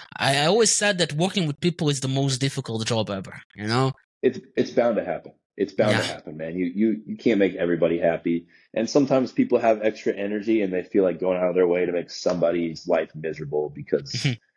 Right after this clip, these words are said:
Speaker 2: probably because they're having a bad day, right?
Speaker 1: Yeah.
Speaker 2: Like, that's what I, I try to chalk it up to. Like, even, even, like, when we're knocking doors, a lot of people hate it 'cause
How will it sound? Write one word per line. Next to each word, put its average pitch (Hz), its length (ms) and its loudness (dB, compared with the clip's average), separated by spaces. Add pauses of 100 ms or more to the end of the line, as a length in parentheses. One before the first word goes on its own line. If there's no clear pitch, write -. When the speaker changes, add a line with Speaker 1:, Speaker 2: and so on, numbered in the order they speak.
(300)
Speaker 2:
probably 185 320 2
because 139 220 2
they're 113 180 4
having 98 260 -4
a 85 60 -4
bad 85 380 -6
day, - 360 -14 (160)
right? 87 280 2
Speaker 1:
Yeah. 85 120 4
Speaker 2:
Like, - 80 -2
that's 113 200 0
what 120 160 2
I, 92 100 -8 (480)
I 123 40 0
try 131 180 2
to 104 80 -6
chalk - 320 -6
it 98 60 -6
up 92 160 -6
to. 95 180 -2
Like, 98 100 0
even, 127 400 0
even, 113 300 0
like, 87 240 -2
when 92 140 -2
we're 90 80 2
knocking 90 380 -2
doors, 87 360 2 (480)
a 85 40 0
lot 90 140 4
of - 60 -6
people 82 220 -2
hate 87 200 -2
it 85 140 -4
'cause 78 240 -4